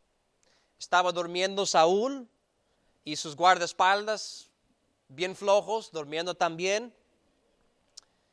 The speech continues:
Y llega David y tenía en su poder el matarlo, pero no lo hizo.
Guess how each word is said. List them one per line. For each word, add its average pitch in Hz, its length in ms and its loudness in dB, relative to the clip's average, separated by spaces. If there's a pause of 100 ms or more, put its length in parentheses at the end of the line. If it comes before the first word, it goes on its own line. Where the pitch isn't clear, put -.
(280)
Y 160 120 -10
llega 233 340 2
David 220 540 2
y 170 260 -10 (280)
tenía 214 460 0
en 285 120 0
su 302 260 -2
poder 240 640 4 (520)
el 180 180 -6
matarlo, 170 640 -4 (720)
pero 151 180 -12
no 185 100 -8
lo 185 180 -10
hizo. 208 300 -20